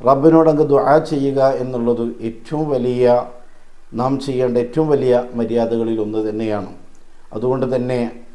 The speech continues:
പ്രശ്നങ്ങളും പ്രയാസങ്ങളും വരുമ്പോൾ ഒരിക്കലും വിഷമിക്കാതെ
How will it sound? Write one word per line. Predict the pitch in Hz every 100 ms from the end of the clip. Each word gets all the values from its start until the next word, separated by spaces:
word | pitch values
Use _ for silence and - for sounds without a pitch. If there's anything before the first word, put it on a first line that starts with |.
| -
പ്രശ്നങ്ങളും | 107 - 135 139 139
പ്രയാസങ്ങളും | 139 127 131 - 151 143 156 151
വരുമ്പോൾ | 131 127 120 113 - - - 107
ഒരിക്കലും | 113 - - 160 165
വിഷമിക്കാതെ | 143 135 135 135 139 120 117 110